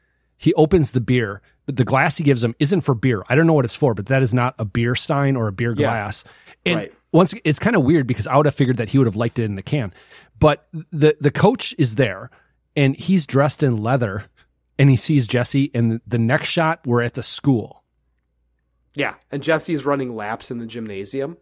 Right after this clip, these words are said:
Speaker 1: In his bare feet.
Speaker 2: Mm-hmm.
Speaker 1: And the coach tells him to hit the showers. And I, I hated the school showers. They were so ineffective. Um,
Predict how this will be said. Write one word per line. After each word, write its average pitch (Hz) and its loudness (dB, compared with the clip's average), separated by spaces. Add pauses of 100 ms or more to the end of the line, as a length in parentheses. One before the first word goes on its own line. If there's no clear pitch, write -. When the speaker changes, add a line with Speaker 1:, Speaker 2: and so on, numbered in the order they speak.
(140)
Speaker 1:
In 160 6
his 185 4
bare 147 2
feet. - -12 (440)
Speaker 2:
Mm-hmm. 147 -4 (560)
Speaker 1:
And 120 0 (240)
the 123 2
coach 147 0
tells 139 2
him 127 2
to 117 0
hit 131 0
the 127 -4
showers. 104 -4
And 113 -4 (480)
I, 220 -2
I 175 2
hated 135 0
the 117 -4
school 110 -4
showers. 104 -4
They 117 -2
were 113 -2
so 123 0
ineffective. 143 0 (500)
Um, 107 -2